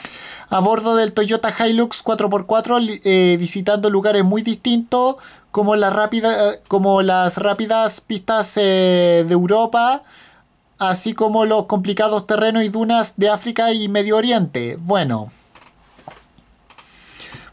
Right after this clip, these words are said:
Bueno, las primeras, eh, jornadas de test acaban de comenzar y se prolongarán hasta el veintitrés de agosto. Y bueno, la primera prueba de fuego será en Sudáfrica,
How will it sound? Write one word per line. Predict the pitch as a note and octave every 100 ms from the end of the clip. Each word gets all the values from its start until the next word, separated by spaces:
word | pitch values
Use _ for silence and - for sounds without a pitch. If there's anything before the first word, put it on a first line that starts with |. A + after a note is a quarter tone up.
| -
Bueno, | G3+ F#3
las | F#3 F3+
primeras, | G#3 G3+ A3+ A#3+ B3 A#3+ -
eh, | A3+ G3+ G3+ G3 F#3+ F3+
jornadas | G#3 G3+ G#3 A3 A3+ A3
de | G3+
test | F#3+ A3+ A#3
acaban | G#3 G#3 G#3+ A3
de | A3
comenzar | G#3+ G3+ F3+ A#3
y | A3
se | - G#3
prolongarán | G3+ G3+ G3 F#3+ G3 G3+ G#3+
hasta | G#3 G#3+
el | G3
veintitrés | F#3 F3+ F3+ G3 G#3+
de |
agosto. | A3+ B3 G#3 F#3 G3+ A3
Y | G#3
bueno, | G3 G3 E3
la | E3
primera | E3+ F#3+ G#3+ A3
prueba | A3+ A3 A3 G#3+ G#3 G3+ G3
de | F#3 F#3
fuego | - A3 A3
será | - G#3 G3
en |
Sudáfrica, | F#3 F#3+ G3 A3+ - E3+ G3 G#3 B3